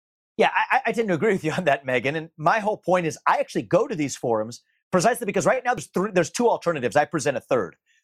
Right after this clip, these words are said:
Alternative number one is you go on there, but you have to actually follow the orthodoxy. You have to effectively bend the knee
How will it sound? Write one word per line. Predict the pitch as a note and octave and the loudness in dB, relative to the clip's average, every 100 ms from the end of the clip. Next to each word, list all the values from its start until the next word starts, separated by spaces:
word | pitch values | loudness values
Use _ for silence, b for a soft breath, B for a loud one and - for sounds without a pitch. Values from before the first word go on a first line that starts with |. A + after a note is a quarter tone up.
| _ | _
Alternative | E3 D#3 C4 B3+ | 0 2 2 2
number | G#3+ F#3 | 0 2
one | F3 G3+ | 2 0
is | C3 | -2
you | C#3 | -2
go | C3 E3 | 2 2
on | E3+ D#3 | 2 0
there, | C3+ C3 | 0 0
but | C#3 C#3+ | 0 -2
you | |
have | B2 D3 - | 2 2 2
to | D3+ C3 _ _ _ - | 0 0 _ _ _ -2
actually | C#3 - D#3+ | 0 0 -2
follow | - - D3+ E3+ | 2 2 4 2
the | D#3 | 2
orthodoxy. | A3+ A#3+ D3+ F#2+ - A2 | 2 2 -2 -4 -4 0
You | |
have | C3 | 0
to | G3 - | 0 -4
effectively | - F#3 - E3+ F3 | 2 2 2 0 2
bend | A#2+ D3+ D#3+ D#3 | 2 2 2 0
the | D3 | -2
knee | E3+ E3+ - | 0 -2 -4